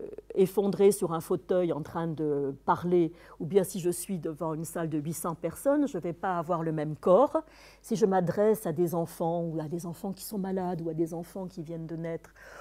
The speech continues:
ou si je vais dans le neuf trois ou le neuf cinq, je vais pas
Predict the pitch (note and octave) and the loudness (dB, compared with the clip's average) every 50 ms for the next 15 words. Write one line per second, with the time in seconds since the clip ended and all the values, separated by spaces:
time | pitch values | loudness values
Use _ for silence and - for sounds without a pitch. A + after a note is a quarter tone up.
0 | - - - - G3 E3+ - - - A3+ F3 D#3 F3 D3+ F3+ D#3+ D#3 C#3+ C#3 E3 | -16 -10 -4 -2 -2 -2 -2 -2 -2 -2 0 0 0 0 0 0 0 0 0 2
1 | E3+ F#3 F3+ - - - - C4+ C4+ C#4+ C#4 G#3+ D#3 D3 D3+ - F#3+ - - - | 0 0 0 -2 -6 2 2 4 4 6 4 2 0 -2 -2 -2 -2 -2 0 0
2 | C#4+ C#4 D4+ F4 - - E4+ - - - - - - - - G#3 C#3+ A3 F3+ E3+ | 0 0 0 0 -4 -8 -12 -14 -14 -20 -20 -20 -20 -14 -12 -6 0 0 2 2
3 | F3+ F3 - - C#4 C#4+ D4 - | 0 0 2 4 4 4 4 0